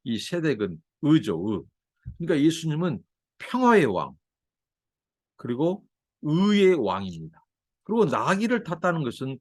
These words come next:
겸손의 상징이죠. 어, 이 나귀는 전쟁,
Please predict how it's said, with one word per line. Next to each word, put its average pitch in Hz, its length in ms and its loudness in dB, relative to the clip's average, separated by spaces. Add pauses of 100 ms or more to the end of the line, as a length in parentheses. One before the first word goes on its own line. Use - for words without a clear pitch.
(300)
겸손의 160 540 -2
상징이죠. 127 760 -8 (1300)
어, 90 240 -6
이 135 460 0 (360)
나귀는 123 680 -4 (880)
전쟁, 147 640 0